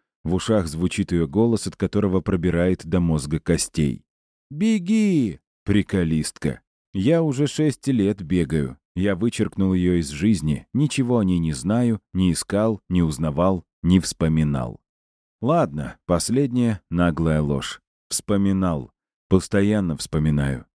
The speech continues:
Только вчера она мне снилась, и утром я злобно лупил ни в чем не повинную подушку. А чего она лезет в мою голову? Мы расстались шесть лет назад. Расстались очень некрасиво, со скандалами, взаимными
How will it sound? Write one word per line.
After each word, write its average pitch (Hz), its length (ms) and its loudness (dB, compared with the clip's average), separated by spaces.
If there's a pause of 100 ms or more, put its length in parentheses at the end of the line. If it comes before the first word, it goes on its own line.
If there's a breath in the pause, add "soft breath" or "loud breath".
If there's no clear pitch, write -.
(180)
Только 107 320 0
вчера 104 420 0
она 82 140 0
мне 80 220 0
снилась, 104 600 -2 (280)
и 82 140 -2
утром 131 460 0
я 104 160 2
злобно 98 460 0
лупил 95 420 0
ни 80 140 2
в - 60 -18
чем 120 240 0
не 101 100 2
повинную 76 540 0
подушку. - 720 -4 (460)
А 95 100 0
чего 151 260 0
она 160 160 0
лезет 151 460 0
в 76 60 -8
мою 82 240 2
голову? 67 580 -2 (240)
Мы 110 140 2
расстались 104 720 0
шесть - 440 -2
лет 95 360 0
назад. 87 640 -2 (420)
Расстались 143 720 0
очень 110 380 2
некрасиво, 76 680 -2 (220)
со 113 160 0
скандалами, 107 840 0
взаимными 98 540 0